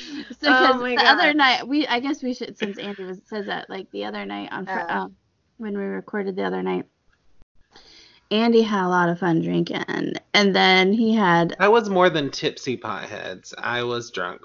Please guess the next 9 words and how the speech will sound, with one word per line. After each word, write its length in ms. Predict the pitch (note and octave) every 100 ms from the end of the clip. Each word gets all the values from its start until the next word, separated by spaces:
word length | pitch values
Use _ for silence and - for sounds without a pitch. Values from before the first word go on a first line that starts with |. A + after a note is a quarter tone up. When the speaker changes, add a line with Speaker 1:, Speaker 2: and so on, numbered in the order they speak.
| -
Speaker 3:
potheads. 760 | F#2 - G#2 F#2 F#2+ - -
Speaker 1:
<laughs> 20 | -
That 320 | A3 - B3
was 400 | C4 A#3+ A3+ A3 - _ _
maybe 320 | A#3+ A#3+ A#3+ A3
a 40 | -
little 160 | G3 G3+ -
shit-faced 560 | F#3+ - - - A3+ - -
potheads. 720 | C3+ - C#4 B3+ C#4 C4 -